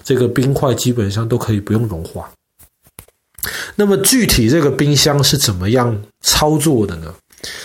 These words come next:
那么我们如果去伊朗参观，离开这些大城市，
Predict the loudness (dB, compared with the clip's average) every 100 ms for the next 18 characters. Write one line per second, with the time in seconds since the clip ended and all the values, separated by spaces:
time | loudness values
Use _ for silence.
0 | -18 -6 0 2 4 4 2 4 4 2
1 | 2 0 2 2 2 0 -6 -10 -4 0
2 | 2 2 2 2 2 2 2 2 2 2
3 | 0 0 0 0 0 -2 -4 -6